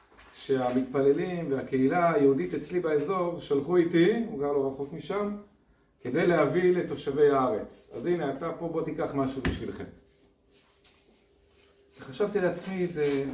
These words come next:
מה זה הדבר הזה? מה היהודים בלונג איילנד או איפה שהוא לא נמצא?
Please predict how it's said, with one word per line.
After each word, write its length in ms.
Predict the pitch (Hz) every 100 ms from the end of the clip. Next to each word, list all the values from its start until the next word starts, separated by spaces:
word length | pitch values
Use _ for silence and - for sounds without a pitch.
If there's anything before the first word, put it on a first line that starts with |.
| - - -
מה 120 | 170
זה 100 | 180
הדבר 340 | 160 135 123
הזה? 240 | 107 - - - _ - 151
מה 160 | 180
היהודים 560 | 190 165 143 151 165 147
בלונג 400 | 127 113 110 131
איילנד 300 | 156 151 131
או 40 |
איפה 180 | 120 135
שהוא 180 | - 123
לא 100 | 131
נמצא? 320 | 110 101 120